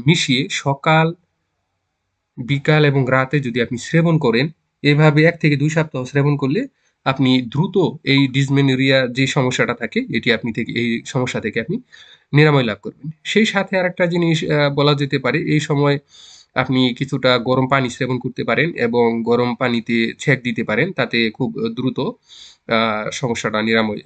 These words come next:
লাভ করে। তো এই ক্ষেত্রে আরেকটা জিনিস আমি বলে রাখি, সেটা হচ্ছে যে গর্ভবতী এবং,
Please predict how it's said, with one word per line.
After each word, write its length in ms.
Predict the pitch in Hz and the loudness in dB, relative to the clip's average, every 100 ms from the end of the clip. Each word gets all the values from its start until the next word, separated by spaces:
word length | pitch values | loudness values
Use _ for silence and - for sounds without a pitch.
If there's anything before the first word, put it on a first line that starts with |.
| _ | _
লাভ 140 | 104 101 | -12 -12
করে। 200 | - - - _ _ - - _ _ _ | -12 -20 -20 _ _ -20 -20 _ _ _
তো 280 | - 170 165 | 0 4 4
এই 200 | 143 151 | 4 0
ক্ষেত্রে 280 | 156 175 170 | 0 -2 2
আরেকটা 260 | 165 165 175 | 4 4 2
জিনিস 260 | 180 175 | 0 2
আমি 300 | 175 180 160 160 147 | 2 2 -2 -4 2
বলে 200 | 156 165 | 4 6
রাখি, 360 | 147 - 170 | 4 0 -6
সেটা 300 | 202 175 165 | -2 0 2
হচ্ছে 400 | 156 165 - 175 | 2 0 0 0
যে 380 | 160 170 160 160 160 _ _ - | 4 4 4 2 -2 _ _ -6
গর্ভবতী 800 | 135 139 143 165 160 160 175 170 | 2 4 4 2 2 -2 0 2
এবং, 360 | 147 143 147 | 2 2 2